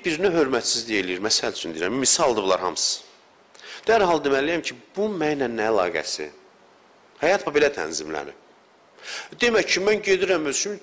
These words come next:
kimsə kimlə dava verir, mənə nə dəxli? Yox, dəxli var. Deyir, hər baxışda ibrət var, Həzrət Əli Əleyhisselam deyir. Diqqətli olsan, bir baxışı buraxmazsan, bu hadisənin mənimlə nə əlaqəsi var? Mütləq var.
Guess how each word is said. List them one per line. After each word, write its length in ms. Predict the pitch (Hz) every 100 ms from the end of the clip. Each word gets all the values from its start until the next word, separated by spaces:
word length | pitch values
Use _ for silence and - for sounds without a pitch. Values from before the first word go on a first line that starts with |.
| -
kimsə 380 | - 240 - -
kimlə 240 | 180 156 127
dava 220 | 123 120
verir, 100 | 120 147
mənə 220 | 180 196
nə 60 | 196
dəxli? 320 | 95 - 98 120
Yox, 100 | 113 123
dəxli 240 | - 127 90
var. 180 | 76 - - _ _ _ _ _ _ _ _ _ _ _ _ _ _ _ _ _ _ _ -
Deyir, 160 | 190 175
hər 240 | 139 190 160 -
baxışda 480 | 120 - - 135
ibrət 320 | 110 80 82 -
var, 120 | 82
Həzrət 320 | 82 80 78
Əli 160 | 80 78
Əleyhisselam 320 | 76 - 73 71
deyir. 160 | 71 - _ _ - - - - - -
Diqqətli 560 | - - 160 - -
olsan, 640 | 208 147 170 160 190 123 - - - - -
bir 200 | 208 156
baxışı 360 | 160 - 196
buraxmazsan, 560 | 147 127 - 120 - 127 -
bu 80 | 262
hadisənin 680 | 185 175 147 135 143 123 113 123
mənimlə 440 | 165 180 202 196 202 180
nə 80 | 185 143
əlaqəsi 440 | 127 120 110 - 123
var? 120 | 123
Mütləq 480 | 185 220 - 165 135
var. 200 | 139 120